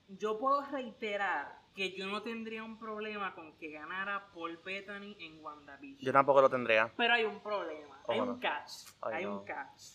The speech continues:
Speaker 1: Y es que yo siento que en este caso, si yo digo que gana Paul Bettany, me estoy comprometiendo más adelante a entregar otro premio.
Speaker 2: Ay.
Speaker 1: No sé si me estoy explicando.
Speaker 2: Qué feo.
Speaker 1: Pero si gana actor,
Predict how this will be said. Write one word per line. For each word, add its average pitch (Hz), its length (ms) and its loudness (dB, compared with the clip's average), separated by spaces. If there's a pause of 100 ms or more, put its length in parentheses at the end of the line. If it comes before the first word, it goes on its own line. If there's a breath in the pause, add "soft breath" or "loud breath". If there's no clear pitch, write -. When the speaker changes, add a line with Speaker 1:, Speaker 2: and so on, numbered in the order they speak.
Speaker 1:
Y 202 100 -2
es 247 140 -2
que 262 340 -4
yo 220 180 -4
siento 262 760 -6
que 180 320 -10
en 175 140 -12
este 254 360 -8
caso, 214 580 -4
si 226 280 -8
yo 233 160 -2
digo 277 240 4
que 277 120 -2
gana 262 320 -2
Paul 254 240 -6
Bettany, 240 440 -4
me 180 80 -6
estoy 190 300 -10
comprometiendo 226 960 -6
más - 300 -8
adelante 202 1160 -4
a 233 100 0
entregar 240 640 -2
otro 208 320 -4
premio. 165 400 -6
Speaker 2:
Ay. 110 300 0 (140)
Speaker 1:
No 214 180 -4
sé 240 120 -8
si 254 120 -12
me 247 100 -8
estoy 254 220 -8
explicando. 226 880 -6 (400)
Speaker 2:
Qué 123 100 -4
feo. 101 460 0
Speaker 1:
Pero 214 240 4
si 220 220 -6
gana 254 540 2
actor, 294 480 2